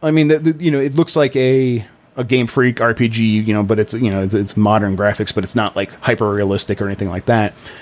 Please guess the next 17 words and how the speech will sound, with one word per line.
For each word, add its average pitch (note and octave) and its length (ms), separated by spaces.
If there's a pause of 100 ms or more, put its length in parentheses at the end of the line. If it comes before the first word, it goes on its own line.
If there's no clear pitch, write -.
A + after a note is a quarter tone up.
(120)
But B2+ 160
if C3 120
they F3+ 120
put, F3 200
um, A#2+ 480 (920)
just C3 180
a B2 60
ton D3 320
of C3 80
characters C3+ 500
and G2+ 100
a F#2+ 40
ton C3 240
of A#2 60
stuff - 220
to B2+ 60
do A#2 340